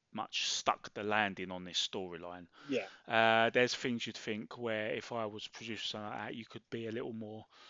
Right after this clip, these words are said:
Speaker 1: coherent, but it's all, it's all nitpicking when the, when the angle lands as good as it does in six days,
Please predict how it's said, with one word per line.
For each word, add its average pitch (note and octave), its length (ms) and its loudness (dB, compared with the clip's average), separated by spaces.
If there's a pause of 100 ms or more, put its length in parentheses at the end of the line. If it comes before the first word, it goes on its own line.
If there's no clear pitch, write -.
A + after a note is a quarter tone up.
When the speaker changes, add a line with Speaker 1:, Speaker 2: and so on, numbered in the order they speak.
(400)
Speaker 1:
coherent, B2+ 840 4
but A#2+ 160 2
it's B2+ 200 0
all, D#3 160 2
it's C#3+ 180 2
all G#3 100 4
nitpicking B2+ 720 -2
when A2 220 2
the, A#2 80 2
when C3 280 4
the C3 160 4
angle D3 400 6
lands B2 360 6
as A2+ 120 -2
good B2+ 180 0
as G#2+ 120 -8
it A#2+ 100 -2
does A#2 220 4
in A2 80 -4
six - 340 0
days, A2+ 420 0